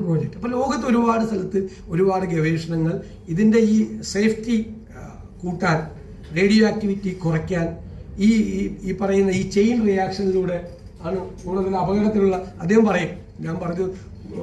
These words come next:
വഷളാക്കണ്ടെന്ന് വിചാരിച്ചിട്ട്, അത്, ആ, ഉണ്ടാക്കാൻ,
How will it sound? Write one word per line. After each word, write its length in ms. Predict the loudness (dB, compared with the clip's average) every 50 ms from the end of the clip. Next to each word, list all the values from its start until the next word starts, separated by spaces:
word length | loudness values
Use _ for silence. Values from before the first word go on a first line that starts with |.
| -8 -4
വഷളാക്കണ്ടെന്ന് 640 | -4 -4 -2 2 2 2 4 2 2 2 2 4
വിചാരിച്ചിട്ട്, 380 | 4 4 2 2 -2 -6 -8 -8 -10 -12 -16 -18 -18 -18 -20 -14 -2 2
അത്, 240 | 4 4 4 4 2 0 -2 -6 -8 -6
ആ, 300 | -4 -2 -2 -2 -4 -4
ഉണ്ടാക്കാൻ, 440 | -4 -2 0 0 0 0 -2 -4 -6